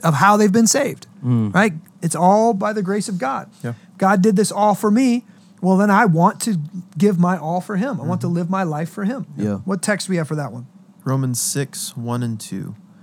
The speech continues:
Speaker 3: "What shall we say then? Are we to continue in sin that grace may abound? By no means.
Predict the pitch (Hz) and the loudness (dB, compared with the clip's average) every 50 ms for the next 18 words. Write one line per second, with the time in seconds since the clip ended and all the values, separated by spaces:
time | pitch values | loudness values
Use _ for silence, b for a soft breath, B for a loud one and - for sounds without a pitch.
0 | b b b b b b b b b - 123 127 170 180 180 - - 170 160 147 | b b b b b b b b b -2 2 2 2 2 0 -2 -2 0 0 0
1 | 143 127 - - - 127 131 127 107 107 98 95 95 98 101 - - - - 127 | 0 -2 -2 -4 -2 -2 -2 -2 -2 -4 -6 -6 -8 -10 -14 -18 -12 -4 -2 0
2 | 123 135 143 139 - - - - 131 117 - - 147 147 147 156 156 131 139 123 | 2 2 0 0 -2 -6 -6 -4 -6 -4 -2 -2 0 2 2 2 0 0 -2 -4
3 | 117 113 - - - 131 127 131 139 131 113 - 107 110 110 120 120 120 - 120 | -4 -4 -4 -4 -4 -4 -2 -2 -2 -2 -4 -6 -6 -6 -6 -6 -6 -6 -8 -8
4 | 120 117 113 104 95 98 101 104 117 127 131 131 - b b b b b b b | -6 -6 -6 -6 -8 -8 -8 -8 -8 -8 -8 -10 -12 b b b b b b b
5 | b b _ _ - 123 127 139 139 139 139 139 135 123 120 113 110 104 101 101 | b b _ _ -4 0 2 2 2 4 2 2 2 2 0 0 -2 -4 -6 -8
6 | 110 - - - | -10 -12 -14 -16